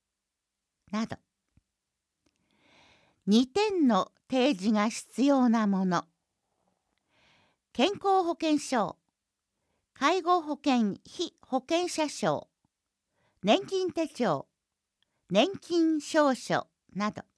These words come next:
なお、請求手続きに来庁する方が代理人の場合は、代理人の本人確認と請求者の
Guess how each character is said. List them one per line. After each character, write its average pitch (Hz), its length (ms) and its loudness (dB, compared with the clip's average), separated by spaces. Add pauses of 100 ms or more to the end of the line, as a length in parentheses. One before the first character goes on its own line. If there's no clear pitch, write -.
(920)
な 269 200 4
お、 160 140 0 (680)
請 381 380 -2
求 349 380 -2
手 302 180 -4
続 277 320 -8
き 185 180 -6
に 180 240 -2
来 269 280 -2
庁 302 240 0
す 269 180 -6
る 247 80 -8
方 226 320 -6
が 185 220 -6 (600)
代 311 300 2
理 359 220 -2
人 330 340 2
の 285 320 4
場 262 200 0
合 190 180 0
は、 180 180 -2 (680)
代 285 260 0
理 277 140 2
人 269 340 4
の 247 160 0 (160)
本 349 200 0
人 427 280 -4
確 381 300 -6
認 220 260 2
と - 300 -4 (400)
請 381 340 0
求 349 300 -2
者 233 200 -4
の 196 220 0